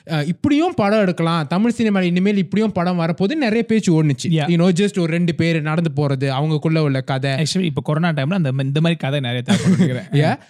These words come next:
Speaker 1: ஒரு, ஒரு ஸ்மால் ஸ்கேல், when I say small scale, scale, பட்ஜெட்ல நின்னு சொல்லல, but in terms of அந்த எக்ஸ்ட்ராவகன்ஸ் இல்லாம. But is that true?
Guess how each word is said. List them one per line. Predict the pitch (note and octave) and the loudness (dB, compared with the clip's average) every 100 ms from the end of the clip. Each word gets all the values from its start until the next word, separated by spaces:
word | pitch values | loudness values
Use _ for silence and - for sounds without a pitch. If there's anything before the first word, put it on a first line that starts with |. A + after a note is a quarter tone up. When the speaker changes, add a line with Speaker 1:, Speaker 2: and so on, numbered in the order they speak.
| - | -4
Speaker 1:
ஒரு, | E3+ G3 | 0 4
ஒரு | G3+ G3+ | 4 2
ஸ்மால் | G3+ G#3 G#3+ A3 | 0 0 0 0
ஸ்கேல், | A3 - F#3+ F3 | -2 -2 0 0
when | E3 | 0
I | E3+ | 0
say | A#3+ A#3 | 0 0
small | G3 G3+ | 2 2
scale, | G3 F#3 E3 - - | 2 0 0 -6 -2
scale, | G3 A3 | 0 2
பட்ஜெட்ல | E3 F3+ B3+ G#3+ F#3 | 2 2 0 0 -2
நின்னு | D3+ D3 C#3 | 0 -2 -2
சொல்லல, | C3+ C#3 F4 B3 | 0 0 -2 -2
but | G#3+ | 0
in | G#3 | 0
terms | G3+ A#3 G#3 | 2 0 0
of | G3 - | -2 -2
அந்த | D#3+ D3+ D3 | -6 -4 -4
எக்ஸ்ட்ராவகன்ஸ் | D3+ - F#3+ D#3+ D#3 D3 C3 - _ _ C#3+ | -6 -4 -2 -2 -4 -4 -6 -12 _ _ -2
இல்லாம. | D3 D3 C#3+ C#3 A#2+ - _ _ _ _ D#3+ | 0 2 0 -4 -6 -16 _ _ _ _ -2
But | G#3+ G#3+ G#3+ - - - | 0 0 -4 -18 -14 -2
is | A3 G#3 | 0 0
that | G4 A#4 _ | 0 -2 _
true? | G#3 G3 B3 | 0 2 0